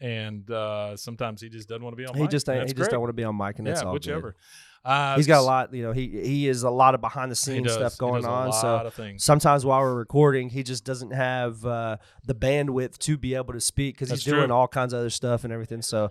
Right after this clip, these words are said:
Speaker 1: He is doing a lot of
Speaker 2: uh,
Speaker 1: stuff.
Speaker 2: Mason, say hi to everybody. They've missed you.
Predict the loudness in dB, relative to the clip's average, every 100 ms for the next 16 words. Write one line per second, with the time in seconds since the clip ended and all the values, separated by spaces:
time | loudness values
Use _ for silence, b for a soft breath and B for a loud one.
0 | -2 -2 -2 2 4 6 4 2 -2 -6
1 | 0 8 8 8 2 -2 -2 2 2 2
2 | 0 -2 -2 -2 -4 -8 -16 _ _ -2
3 | 2 2 2 -2 -8